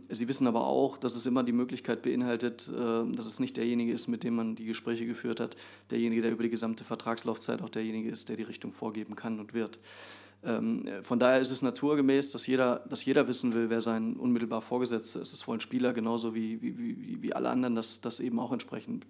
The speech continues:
äh, wissen möchten. Ähm, ich drück's mal andersrum aus. Ich glaube nicht, dass uns, dass das unsere Position bei dem einen oder anderen Spieler verschlechtert. Ähm, aber es wird sicherlich auch nicht so sein, ich würde mich darüber freuen, aber es wird sicherlich nicht so sein, dass mich jetzt, äh, äh,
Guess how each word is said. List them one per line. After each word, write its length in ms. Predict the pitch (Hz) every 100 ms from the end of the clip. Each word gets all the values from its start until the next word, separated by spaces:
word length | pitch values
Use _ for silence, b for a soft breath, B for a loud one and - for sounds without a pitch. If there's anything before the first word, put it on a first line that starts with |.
| -
äh, 420 | - 101 - 117
wissen 240 | 117 120 110
möchten. 360 | 107 - 101 B B B B B B -
Ähm, 680 | 110 110 110 - - - - - -
ich 300 | - - -
drück's 220 | 139 139
mal 100 | 135
andersrum 360 | 127 139 131 123
aus. 120 | 120
Ich 80 | 110
glaube 220 | 123 120
nicht, 180 | 117 -
dass 100 | 117
uns, 120 | 117
dass 120 | 117
das 160 | 123 127
unsere 220 | 120 120
Position 540 | 120 120 113 - 120
bei 100 | 120
dem 120 | 117 117
einen 160 | 120
oder 80 | 113
anderen 160 | 113 113
Spieler 260 | - 117
verschlechtert. 640 | 113 - - 127 131 117 - B B B B B -
Ähm, 300 | 117 117 -
aber 140 | 185
es 100 | 117
wird 180 | 120 -
sicherlich 360 | 123 127 120 127
auch 100 | 135
nicht 140 | 123
so 100 | 127
sein, 280 | 120 123 127
ich 60 |
würde 120 | 117 131
mich 100 | 113
darüber 220 | 117 113
freuen, 320 | - 120 123
aber 100 | 113
es 100 | 110
wird 120 | 117
sicherlich 300 | 127 120 113
nicht 120 | 117
so 140 | 120 120
sein, 240 | 117 120
dass 160 | 117 113
mich 160 | 117
jetzt, 320 | 117 - - 123
äh, 220 | 117
äh, 40 | 117